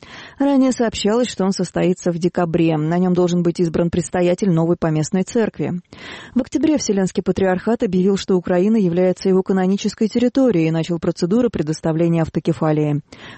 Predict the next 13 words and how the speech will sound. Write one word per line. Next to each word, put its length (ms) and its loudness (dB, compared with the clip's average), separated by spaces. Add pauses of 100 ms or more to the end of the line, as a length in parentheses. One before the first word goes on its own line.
Русская 380 -2
Православная 600 0
Церковь 320 -2
считает 380 0
действия 340 0
Константинопольской 840 -2
Церкви 300 -2
неправомерными 1000 2 (340)
и 220 0
разорвала 640 0
с 220 -2
ней 260 -2
общение. 720 -2